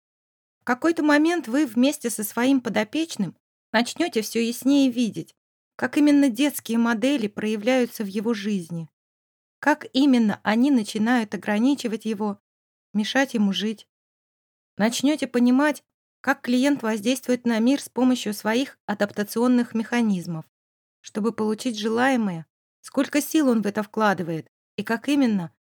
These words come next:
переживает фрустрацию от неполучения. Описывая метафорически,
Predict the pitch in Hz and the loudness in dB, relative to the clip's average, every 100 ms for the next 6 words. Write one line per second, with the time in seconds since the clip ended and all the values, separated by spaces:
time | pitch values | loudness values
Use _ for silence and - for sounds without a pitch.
0 | _ _ _ 208 220 240 262 254 247 220 | _ _ _ -4 0 0 2 0 -2 -8
1 | 214 - 262 - 190 175 _ 208 - 214 | -6 -2 -2 -2 -8 -8 _ -6 -4 -4
2 | 220 220 - 208 185 165 165 _ _ _ | -4 -6 -4 -4 -4 -8 -12 _ _ _
3 | _ - 220 311 - 254 247 240 240 220 | _ -4 0 0 0 2 4 4 2 0
4 | 254 285 330 226 - 175 | 0 2 -2 -6 -8 -12